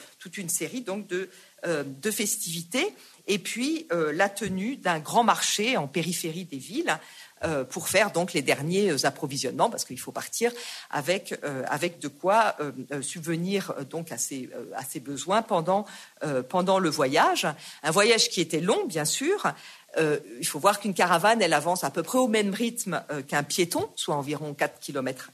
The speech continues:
heure. Donc, c'est évidemment, là, on a, euh, des distances de, de plusieurs centaines de kilomètres. Euh, donc, le départ de ces grandes caravanes, de, de Caire et, et, et,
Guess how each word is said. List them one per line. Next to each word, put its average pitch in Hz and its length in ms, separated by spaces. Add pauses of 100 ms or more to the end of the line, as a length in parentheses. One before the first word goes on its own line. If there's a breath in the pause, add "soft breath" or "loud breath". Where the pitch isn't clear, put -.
heure. 247 280
Donc, 147 240
c'est 131 340 (160)
évidemment, 143 500 (280 loud breath)
là, 160 160
on 139 180
a, 151 300
euh, 120 80
des 127 180
distances 175 480
de, - 80
de - 140
plusieurs 135 560
centaines 160 420
de 135 80
kilomètres. 160 600 (800 loud breath)
Euh, 151 640
donc, 302 280
le 247 100
départ 226 580 (220)
de 180 100
ces 180 140
grandes 175 220
caravanes, 180 640 (120)
de, 139 160
de - 280
Caire 160 320
et, 151 40
et, 131 480
et, 120 100